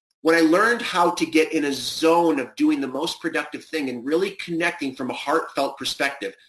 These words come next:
and following up appropriately, I switched and I learned how to enroll three to five a month to anywhere from one to three per day.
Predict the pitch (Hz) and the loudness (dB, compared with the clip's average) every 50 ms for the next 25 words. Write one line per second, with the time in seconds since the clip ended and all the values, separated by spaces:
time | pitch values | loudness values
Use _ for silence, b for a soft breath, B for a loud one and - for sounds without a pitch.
0 | b b b b _ 147 147 139 135 - 170 156 - - 190 190 185 175 170 160 | b b b b _ -2 -2 -2 -2 0 2 4 4 4 4 4 2 2 2 2
1 | 160 - 143 135 - - - - - 180 190 196 - - - 131 113 104 85 101 | 0 0 -4 -6 -6 -14 -18 -6 -4 0 0 0 -2 -2 -2 0 0 0 0 -4
2 | 98 95 98 98 _ _ _ _ _ _ _ b b b b b b b _ _ | -6 -6 -8 -12 _ _ _ _ _ _ _ b b b b b b b _ _
3 | 131 143 143 - - - - - - 151 170 208 240 - - - - - - - | -2 0 0 0 0 -2 -2 -4 -2 0 2 2 2 2 0 -2 -2 -2 -4 -6
4 | - - _ _ _ _ _ _ _ _ _ _ - 143 147 151 151 151 165 185 | -12 -16 _ _ _ _ _ _ _ _ _ _ 0 2 4 4 4 4 4 4
5 | 196 190 185 175 175 170 160 156 147 143 143 147 147 143 139 139 139 135 - - | 4 2 0 0 2 2 2 2 2 0 0 0 2 2 2 2 0 -4 -8 -16
6 | _ _ _ _ _ _ - 156 143 165 175 175 175 - - 165 156 156 160 156 | _ _ _ _ _ _ -8 0 0 2 2 2 0 0 2 4 4 4 4 2
7 | 143 135 131 131 139 151 170 170 - _ _ _ _ _ _ _ _ _ _ _ | 0 -2 -2 0 0 -2 -2 -4 -8 _ _ _ _ _ _ _ _ _ _ _
8 | _ _ _ - - 170 156 147 147 156 160 156 165 160 156 156 151 - 147 135 | _ _ _ -2 4 6 6 6 6 2 2 2 4 4 4 2 0 -2 -4 -4
9 | 135 131 135 139 143 151 165 165 160 - 147 135 - - - 139 139 143 139 139 | -4 -2 0 0 0 0 0 -4 -4 -6 -6 -8 -8 -10 -12 -6 -4 0 0 0
10 | 143 139 135 _ _ _ _ _ - - 127 - - - - 127 120 107 92 87 | 0 -2 -6 _ _ _ _ _ -8 -8 -8 -8 -8 -6 -2 -2 0 0 -2 -4
11 | - - | -8 -14